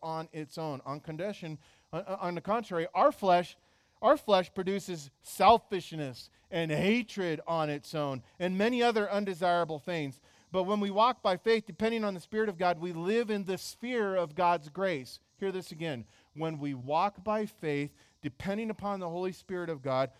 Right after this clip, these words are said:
we live in that sphere of grace. And in that sphere of grace, everything complete in him is, everything we need is provided. Not only do we have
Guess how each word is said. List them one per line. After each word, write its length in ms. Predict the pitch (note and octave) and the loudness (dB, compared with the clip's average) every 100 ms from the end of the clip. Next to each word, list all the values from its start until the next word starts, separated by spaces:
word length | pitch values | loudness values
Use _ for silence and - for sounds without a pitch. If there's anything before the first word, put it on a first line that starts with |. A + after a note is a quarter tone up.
| _ | _
we 140 | D3+ D3+ | -8 -6
live 280 | C#3+ G#3+ G#3+ | 2 2 2
in 80 | |
that 220 | G#3+ F#3+ - | 0 -2 -6
sphere 300 | - D3 C#3 | -14 -10 -10
of 100 | A#2+ | -8
grace. 380 | B2+ B2+ C3+ _ _ - | -6 -6 -8 _ _ -10
And 160 | D#3 D3+ | -8 -6
in 200 | G#3+ A#3+ | -4 -2
that 220 | A3+ F#3 | -2 -4
sphere 260 | - F#3 F3 | -8 -6 -6
of 80 | |
grace, 320 | C#3+ D3 C#3 - | -4 -6 -6 -6
everything 720 | D#3+ F#3+ G3 - D3+ C#3+ D3 - _ _ _ _ | -6 -6 -10 -8 -6 -6 -8 -14 _ _ _ _
complete 380 | - C#3 F3 G3 | -12 -10 -6 -4
in 100 | F#3+ | -4
him 400 | E3+ C#3+ C3 C3+ - | -6 -6 -6 -10 -12
is, 180 | C3+ - _ - | -14 -14 _ -12
everything 380 | D#3+ F3 F#3 F3+ | -8 -8 -8 -8
we 80 | E3+ | -8
need 320 | D#3+ D3+ D3+ _ _ | -8 -8 -8 _ _
is 120 | C#3 | -16
provided. 520 | - C3+ A#2 A2 G2+ F2+ _ _ _ _ _ _ _ _ _ _ _ _ _ _ - | -12 -12 -10 -12 -12 -20 _ _ _ _ _ _ _ _ _ _ _ _ _ _ -6
Not 160 | C#3+ | -2
only 160 | D#3 D#3+ | -2 -2
do 100 | D3+ | -4
we 120 | D#3+ | 0
have 200 | D3+ C#3+ | 0 -2